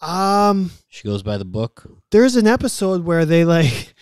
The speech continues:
Speaker 1: she saves the day.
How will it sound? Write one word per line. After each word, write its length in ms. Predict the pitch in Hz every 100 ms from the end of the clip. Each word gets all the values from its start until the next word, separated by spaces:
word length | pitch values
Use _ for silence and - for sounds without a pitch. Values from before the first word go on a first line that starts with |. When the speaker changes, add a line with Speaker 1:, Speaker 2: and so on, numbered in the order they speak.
| _ _ _ _ _ _ _ _ _
Speaker 1:
she 520 | - - - 202 196
saves 560 | - - 190 190 170
the 120 | - 151
day. 680 | 160 202 190 151 139 139